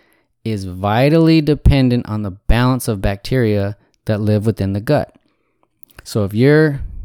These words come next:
running on the treadmill like me, or running outside, getting your aerobic exercise, you're getting your omega-threes from your fish or flax oil. That's awesome, but if you have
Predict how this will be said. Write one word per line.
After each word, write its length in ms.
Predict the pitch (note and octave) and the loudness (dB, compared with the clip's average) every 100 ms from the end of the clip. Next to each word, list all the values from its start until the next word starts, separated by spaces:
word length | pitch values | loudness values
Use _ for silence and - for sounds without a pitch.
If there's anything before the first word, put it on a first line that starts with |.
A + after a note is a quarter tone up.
| - - - _ | -16 -20 -20 _
running 320 | G#2+ C3 C#3 | 2 4 4
on 100 | C#3 | 4
the 80 | C3+ | 2
treadmill 400 | - C3+ A#2 A2 | 0 0 2 0
like 200 | G#2+ G#2 | -2 -2
me, 160 | A2+ G2+ | -2 -2
or 80 | |
running 280 | F#2+ G#2+ A#2+ | 0 2 2
outside, 540 | A#2+ G#2+ - A2+ F2 G#2+ | 2 -2 -2 -2 -2 -2
getting 200 | A#2+ A#2 | 2 4
your 160 | A2+ | 4
aerobic 340 | A2+ G#2+ G#2 G#2 | 4 2 0 -6
exercise, 640 | F#2+ - - - - - _ _ _ _ _ _ - | -8 -10 -14 -14 -16 -20 _ _ _ _ _ _ 0
you're 160 | A2 | 2
getting 280 | B2 C#3+ C#3+ | 4 6 6
your 140 | C#3+ | 6
omega-threes 800 | C#3+ C#3+ C#3 C#3 - C#3 B2+ G2+ | 6 6 4 2 2 4 4 2
from 140 | - A2 | 0 0
your 140 | G#2 | -2
fish 380 | G2+ - A#2+ - | -4 -2 -2 -2
or 80 | G#2+ | -6
flax 440 | - A2 G2+ - | -4 -4 -4 -8
oil. 260 | F2 - A2 - - _ _ _ _ _ _ _ _ _ _ _ _ | -12 -12 -16 -18 -20 _ _ _ _ _ _ _ _ _ _ _ _
That's 260 | B2 A2+ - | -2 0 2
awesome, 400 | B2 A2+ G#2+ G2 | 4 4 0 0
but 240 | A2 G#2 | 2 2
if 260 | A2 G#2 - | 0 -2 -2
you 440 | A2 B2 B2+ B2+ | 2 4 6 4
have 680 | A#2 A#2 A2+ A2+ A2 A2 | 2 0 0 0 -2 -4